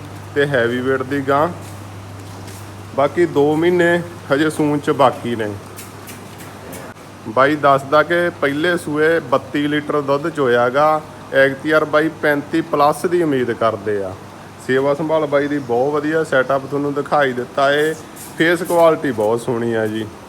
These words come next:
ਬਾਕੀ ਤਾਂ ਹੈਵੀ ਢਾਂਚੇ ਦੀ ਪ੍ਰਿੰਟ। ਝੋਲੀ ਤੁਹਾਨੂੰ ਨੇੜੇ ਤੋਂ ਦਿਖਾ ਦਿੰਨੇ ਆ।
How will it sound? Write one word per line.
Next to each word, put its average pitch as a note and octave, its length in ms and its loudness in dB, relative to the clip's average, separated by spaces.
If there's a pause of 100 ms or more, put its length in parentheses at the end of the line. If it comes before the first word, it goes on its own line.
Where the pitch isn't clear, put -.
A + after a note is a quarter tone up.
(120)
ਬਾਕੀ B2+ 460 0 (400)
ਤਾਂ C#3 140 0
ਹੈਵੀ C3+ 340 4
ਢਾਂਚੇ C#3+ 420 2
ਦੀ C#3+ 100 0
ਪ੍ਰਿੰਟ। C#3 320 0 (500)
ਝੋਲੀ C#3+ 300 0
ਤੁਹਾਨੂੰ D3 280 0
ਨੇੜੇ B2+ 300 2
ਤੋਂ C3+ 120 -2
ਦਿਖਾ D3+ 320 2
ਦਿੰਨੇ D3 360 2
ਆ। D#3 240 2